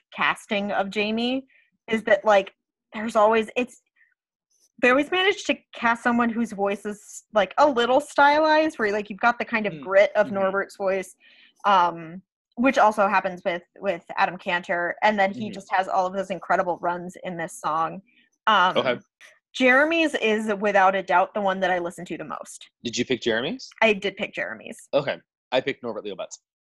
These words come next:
Speaker 1: Okay. That's
Speaker 2: Yeah.
Speaker 1: fair.
Speaker 2: Yeah.
Speaker 1: Um,
Speaker 2: <laughs>
Speaker 1: I will say, I, I need to rant about Jeremy Jordan for a second in
Speaker 2: Go
Speaker 1: relation
Speaker 2: ahead.
Speaker 1: to this song, because here's the thing. I was like, "Do I, am I really gonna pick Jeremy Jordan?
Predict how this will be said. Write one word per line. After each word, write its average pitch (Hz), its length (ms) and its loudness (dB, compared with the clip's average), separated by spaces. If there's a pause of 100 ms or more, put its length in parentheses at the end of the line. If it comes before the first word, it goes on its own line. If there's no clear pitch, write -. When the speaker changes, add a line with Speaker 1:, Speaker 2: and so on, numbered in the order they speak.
(160)
Speaker 1:
Okay. 220 280 -2 (500)
That's 220 140 4
Speaker 2:
Yeah. - 40 -14
Speaker 1:
fair. - 220 -10 (380)
Speaker 2:
Yeah. - 80 -6 (340)
Speaker 1:
Um, 190 560 2
Speaker 2:
<laughs> 175 540 0
Speaker 1:
I 254 80 4
will 269 160 4
say, 233 520 4 (280)
I, 247 280 2
I 247 140 4
need 277 220 0
to 311 100 -2
rant 190 420 -2
about 208 260 2
Jeremy 208 320 2
Jordan 196 320 -2
for 208 140 0
a 214 60 0
second 233 580 0 (180)
in 247 120 0
Speaker 2:
Go - 40 -2
Speaker 1:
relation 214 320 0
Speaker 2:
ahead. 233 80 -4
Speaker 1:
to 247 80 -4
this 220 240 -4
song, 220 320 4 (380)
because 302 360 0
here's 302 260 4
the 285 120 2
thing. 208 260 0 (160)
I 269 60 6
was 302 220 2
like, 311 320 2
"Do 339 160 -2
I, 330 200 2
am 269 140 4
I 262 60 4
really 294 240 2
gonna 320 160 -2
pick 214 200 -6
Jeremy 180 320 -4
Jordan? 165 360 -8